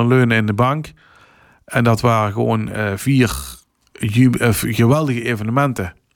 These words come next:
Dat ons dat in tweeduizend dertien het gerealiseerd dat we, eh, een tweejaarlijks evenement hebben, eh, ge-, zijn gaan organiseren. Om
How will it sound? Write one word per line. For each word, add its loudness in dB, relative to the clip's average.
Dat 0
ons 2
dat -2
in -8
tweeduizend -4
dertien -2
het 0
gerealiseerd 2
dat 0
we, 0
eh, -6
een -2
tweejaarlijks 0
evenement -4
hebben, 0
eh, -4
ge-, 0
zijn 2
gaan 0
organiseren. 2
Om 0